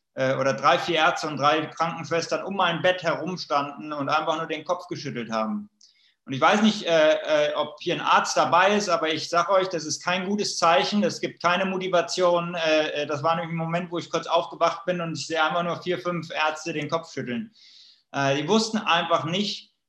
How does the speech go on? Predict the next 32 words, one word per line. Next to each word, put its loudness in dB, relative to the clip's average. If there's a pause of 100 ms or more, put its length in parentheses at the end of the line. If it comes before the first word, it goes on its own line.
was 4
sie 2
mit -6
mir, 2
ähm, -2
äh, -4
machen 0
soll. 0
Und -2
meine 2
Schmerzen -2
wurden -2
so 2
schlimm, -4
dass -2
sie -4
meine 0 (220)
Eltern 2
zur -4
Seite 4
genommen -2
haben 4
und -8
gefragt 2
haben, 0
ob -4
ich -6
denn -2
drogensüchtig -4
sei, 4
weil 2
keine, 0